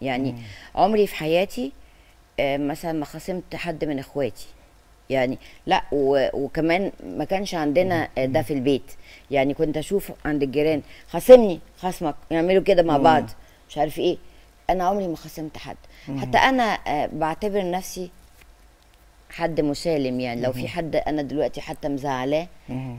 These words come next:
Speaker 1: آه، بقول له: "اغفر لي لو أنا زعلتك".
Speaker 2: مم.
Speaker 1: بس الحمد لله
Speaker 2: أو
Speaker 1: أنا
Speaker 2: ممكن
Speaker 1: ما
Speaker 2: تهدي له
Speaker 1: أعتقدش.
Speaker 2: أغنية "بيخاصمني حبة ويصالحني حبة".
Speaker 1: آه، لا، أنا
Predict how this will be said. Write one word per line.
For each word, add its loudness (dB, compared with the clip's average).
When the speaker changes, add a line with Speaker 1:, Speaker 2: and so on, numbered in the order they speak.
Speaker 1:
آه، 4
بقول 4
له: 4
"اغفر -2
لي -2
لو 0
أنا -4
زعلتك". -6
Speaker 2:
مم. -10
Speaker 1:
بس -10
الحمد -6
لله 4
Speaker 2:
أو 12
Speaker 1:
أنا 4
Speaker 2:
ممكن 2
Speaker 1:
ما 0
Speaker 2:
تهدي 0
له 4
Speaker 1:
أعتقدش. 2
Speaker 2:
أغنية -2
"بيخاصمني -2
حبة -2
ويصالحني -8
حبة". -12
Speaker 1:
آه، 0
لا، 0
أنا -2